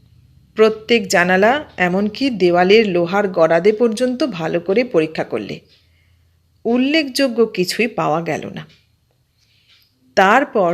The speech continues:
তারা তৃতীয় ঘরের একটা জানালার কাছে গিয়ে দাঁড়ালো।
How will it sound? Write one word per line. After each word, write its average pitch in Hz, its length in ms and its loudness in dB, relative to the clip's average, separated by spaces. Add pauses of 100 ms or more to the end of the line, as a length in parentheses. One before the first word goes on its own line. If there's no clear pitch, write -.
তারা 170 300 -4
তৃতীয় 190 540 -6
ঘরের 262 320 -2
একটা 180 340 2 (520)
জানালার 190 560 0
কাছে 180 280 -6
গিয়ে 196 180 0
দাঁড়ালো। - 420 -4